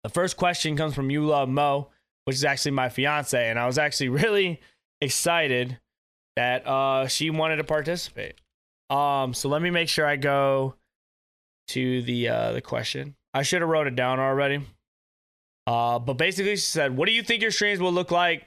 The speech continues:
in the coming months with you changing to more of a variety streaming while at the same time the new Madden is going to come out?"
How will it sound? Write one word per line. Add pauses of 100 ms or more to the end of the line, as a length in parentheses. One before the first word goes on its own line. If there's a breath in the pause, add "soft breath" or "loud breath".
(120)
in
the
coming
months
with
you
changing
to
more
of
a
variety
streaming (280 loud breath)
while
at
the
same
time
the
new
Madden
is
going
to
come
out?"